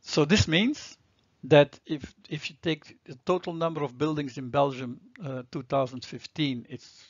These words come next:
something like three point seven million buildings. Or you can say that thousand seventy-one buildings will fail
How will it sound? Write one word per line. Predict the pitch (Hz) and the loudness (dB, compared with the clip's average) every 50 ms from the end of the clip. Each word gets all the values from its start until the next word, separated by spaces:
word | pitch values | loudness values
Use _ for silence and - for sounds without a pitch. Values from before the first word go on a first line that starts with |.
| _ | _
something | - 151 139 123 - 135 | -6 -6 -6 -6 -8 -4
like | 123 127 120 - | -4 -4 -4 -4
three | - - 151 151 | -8 -12 -12 -12
point | 131 - 147 131 123 - | -10 -8 -8 -8 -8 -8
seven | - - 143 127 127 120 120 | -4 -4 -4 -4 -4 -8 -8
million | 127 127 123 113 117 110 | -6 -6 -6 -6 -8 -10
buildings. | 104 127 139 160 170 185 202 220 208 - - _ _ _ _ _ _ _ _ _ _ _ _ _ _ _ _ _ _ _ _ _ _ _ _ _ _ _ _ | -6 -6 -4 -4 -4 -6 -8 -10 -12 -18 -20 _ _ _ _ _ _ _ _ _ _ _ _ _ _ _ _ _ _ _ _ _ _ _ _ _ _ _ _
Or | - 139 156 185 | 2 4 4 4
you | 202 196 185 | 4 2 -4
can | - 156 135 | -4 -6 -6
say | 131 - - 160 165 196 220 208 - - 135 | -6 -6 -4 0 0 0 0 -2 -6 -8 -4
that | 143 135 123 - - _ _ _ _ _ _ _ - | -4 -4 -4 -6 -14 _ _ _ _ _ _ _ 2
thousand | 156 160 180 190 180 - 196 190 180 - | 4 4 4 4 0 -4 -12 -16 -16 -14
seventy-one | - - 190 180 175 180 - 175 165 160 175 175 170 147 | -6 -6 -6 -6 -6 -10 -12 -10 -6 -4 -4 -4 -4 -4
buildings | 131 160 170 185 180 90 - - - | -4 -4 -4 -4 -6 -10 -12 -12 -12
will | - 143 127 | -10 -4 -4
fail | - - - - - 165 185 202 226 285 294 | -4 -4 -4 -4 -2 -2 0 -2 -2 -6 -10